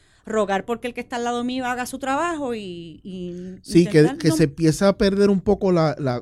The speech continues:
Speaker 2: la comuna, el que todos aquí aportamos a un proyecto mejor, sino que cada cual como que dispara pa' lo,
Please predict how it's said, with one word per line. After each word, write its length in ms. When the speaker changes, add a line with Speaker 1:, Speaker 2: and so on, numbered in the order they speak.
Speaker 2:
la 180
comuna, 680
el 100
que 140
todos 340
aquí 220
aportamos 560
a 40
un 120
proyecto 580
mejor, 380
sino 260
que 140
cada 280
cual 220
como 220
que 100
dispara 400
pa' 140
lo, 200